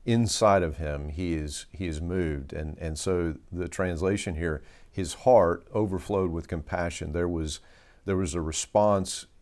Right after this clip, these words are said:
in, uh, in the Lord, in his heart, to this, this grief, to this suffering. And, and remember, as we read in the book of Hebrews,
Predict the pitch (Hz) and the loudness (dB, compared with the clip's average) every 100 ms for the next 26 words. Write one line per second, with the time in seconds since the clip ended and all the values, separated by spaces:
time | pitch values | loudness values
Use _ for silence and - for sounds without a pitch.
0 | - 104 107 101 95 - - 82 76 98 | -8 -2 0 2 0 -4 -8 -6 -4 -2
1 | 101 92 87 98 90 78 80 82 78 - | 0 0 2 4 4 2 0 -2 -4 0
2 | 107 95 80 73 - - - - - - | 4 6 4 -2 -6 -20 -20 -20 -16 -4
3 | 104 92 85 82 - 85 85 - - - | -2 0 0 -2 -4 -4 -4 -4 -8 -10
4 | 92 85 - 80 90 101 78 73 - 78 | -8 -8 -8 -4 0 0 -2 -6 -10 -8
5 | 73 - - 92 92 76 76 73 78 73 | -8 -4 0 0 0 -6 -4 -4 -6 -8
6 | 69 - - - - - - - - - | -10 -16 -18 -20 -20 -20 -20 -20 -20 -20
7 | - - - - 95 95 117 165 123 80 | -20 -20 -20 -6 -2 2 2 0 0 0
8 | 73 82 - - - - - 101 85 - | -2 -6 -14 -20 -20 -18 -2 -2 -2 -4
9 | 110 98 98 113 113 101 90 - 90 87 | -2 0 2 2 4 2 -2 -4 -4 -2
10 | 85 80 92 80 73 147 131 85 76 78 | -2 -2 -2 -4 -6 -4 -2 -2 -2 -2
11 | 92 - | -6 -10